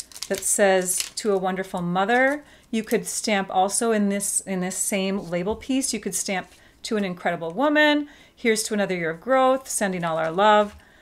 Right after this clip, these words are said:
um, lots of choices. I like to use the larger version of my ink pad when I am creating with my kits, and I save these little guys for gifts, for, um,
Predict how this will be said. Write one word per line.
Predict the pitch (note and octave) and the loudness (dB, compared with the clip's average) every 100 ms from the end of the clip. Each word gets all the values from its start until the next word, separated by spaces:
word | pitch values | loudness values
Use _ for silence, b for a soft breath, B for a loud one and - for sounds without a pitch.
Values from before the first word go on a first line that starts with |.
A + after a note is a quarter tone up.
| b | b
um, | F#3 F3 F3+ | -2 -2 2
lots | G#3 A3 | 2 2
of | G3+ | -2
choices. | G3+ F3 - - - - b b b - B B B B - | -2 -2 -4 -10 -14 -16 b b b -20 B B B B 0
I | G#3+ A#3 | 6 8
like | C4+ C4+ | 6 4
to | C4+ | 0
use | B3 A#3+ | 0 0
the | G#3+ | -2
larger | F#3+ F#3+ G3+ A3 | 2 2 2 0
version | G3 G#3 A3 G#3+ | 0 0 0 -2
of | F#3+ | -2
my | F3+ F3 | -2 -4
ink | G#3+ A3+ | -4 -6
pad | - A3+ A3+ A#3 - b b | 0 4 4 4 -2 b b
when | - F3+ F#3 F3 | -14 -6 -2 0
I | E3+ F3 F3+ - | 0 0 -2 -2
am | F3+ E3+ E3+ F3 - | -4 -4 -6 -4 -4
creating | - G#3+ G3 F#3+ F#3+ | -4 0 0 0 -2
with | F3 F#3 | -4 -6
my | E3 | -8
kits, | - C#4 - - | -2 -2 -2 -4
and | G3 | -4
I | F3 | -4
save | - B3+ B3+ A3 | -2 0 0 0
these | A#3 A3 | -2 -2
little | G#3+ G3 | -4 -2
guys | F#3+ F#3 F#3 F#3 - B B B | 2 4 4 0 -6 B B B
for | - F#3+ | -6 -6
gifts, | F3 B3+ D4 D4 - - - B B B B | 2 6 6 4 0 0 -2 B B B B
for, | - A3 G3+ G3 F#3+ F#3+ F#3 | -4 4 6 6 6 4 4
um, | F#3+ F3+ E3+ E3 E3 | 0 2 0 -4 -12